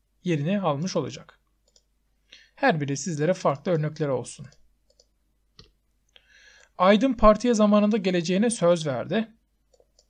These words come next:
Yazıyorum arkadaşlar. Aydın, söz vermek fiili.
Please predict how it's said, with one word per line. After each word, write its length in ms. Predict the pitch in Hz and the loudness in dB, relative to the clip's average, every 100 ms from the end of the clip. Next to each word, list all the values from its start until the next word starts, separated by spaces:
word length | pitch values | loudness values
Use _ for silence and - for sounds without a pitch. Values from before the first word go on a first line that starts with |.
| _ _ | _ _
Yazıyorum 420 | 208 170 180 151 | -4 0 2 0
arkadaşlar. 520 | 113 123 - - - - | -2 -8 -12 -14 -14 -2
Aydın, 460 | 190 180 156 208 - - - - _ - - - | 2 2 2 -4 -8 -20 -20 -20 _ -20 -20 -20
söz 300 | - - 196 | -4 4 4
vermek 320 | 185 165 170 170 | 4 2 0 -2
fiili. 340 | 170 151 202 | -2 0 -2